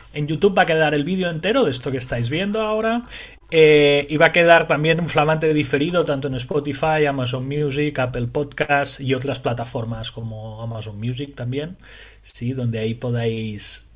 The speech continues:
podéis revisitar todos los podcasts que tenemos, ¿vale? Em, deciros, normalmente está Ulises aquí conmigo, hoy no está, sí, hoy tiene esto Ulises.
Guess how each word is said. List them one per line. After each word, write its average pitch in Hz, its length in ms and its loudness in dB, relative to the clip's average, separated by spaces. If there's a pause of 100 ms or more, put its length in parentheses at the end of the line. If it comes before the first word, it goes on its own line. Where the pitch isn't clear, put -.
(120)
podéis 110 560 -4
revisitar 123 840 0
todos 120 220 -4
los 117 160 -6
podcasts 113 420 -12
que 120 120 -8
tenemos, 104 680 -12
¿vale? 135 360 -8 (680)
Em, 143 960 4 (840)
deciros, 151 640 4
normalmente 180 460 2
está 175 180 4
Ulises 190 380 0
aquí 202 180 -2
conmigo, 208 480 2
hoy 170 180 2
no 156 100 -4
está, 175 420 -6 (140)
sí, 151 440 -6
hoy 165 200 0
tiene 190 460 -2
esto 123 300 -2
Ulises. 107 640 -8